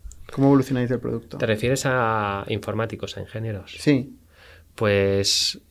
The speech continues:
Speaker 2: en el equipo ahora somos, son cuatro y conmigo cinco,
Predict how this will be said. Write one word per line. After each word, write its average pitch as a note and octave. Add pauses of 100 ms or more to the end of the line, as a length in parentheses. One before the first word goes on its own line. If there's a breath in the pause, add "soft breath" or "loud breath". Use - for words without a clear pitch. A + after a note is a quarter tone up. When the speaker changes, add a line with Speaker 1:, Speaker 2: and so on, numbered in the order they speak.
(100)
Speaker 2:
en G#2+
el G#2
equipo G#2+
ahora A#2+
somos, A#2
son G#2+
cuatro D3
y G2+
conmigo G2
cinco, -